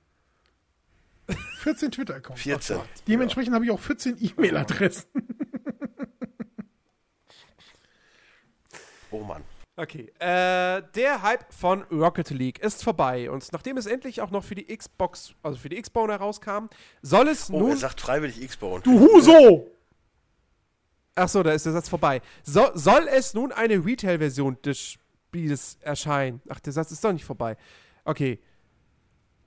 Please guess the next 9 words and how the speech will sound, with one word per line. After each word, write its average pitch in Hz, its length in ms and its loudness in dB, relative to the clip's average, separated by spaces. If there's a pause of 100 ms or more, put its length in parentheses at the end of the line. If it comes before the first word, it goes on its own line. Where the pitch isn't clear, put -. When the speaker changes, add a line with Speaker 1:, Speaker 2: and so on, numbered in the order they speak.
(200)
Speaker 3:
Also, 143 400 -2
ja, 151 360 2
ja, 208 220 4
es 214 100 -2
kommt 208 280 0
eine 190 120 0
Retail-Version 131 640 -2
Speaker 1:
Ja. 151 80 -10
Speaker 3:
von 117 260 -8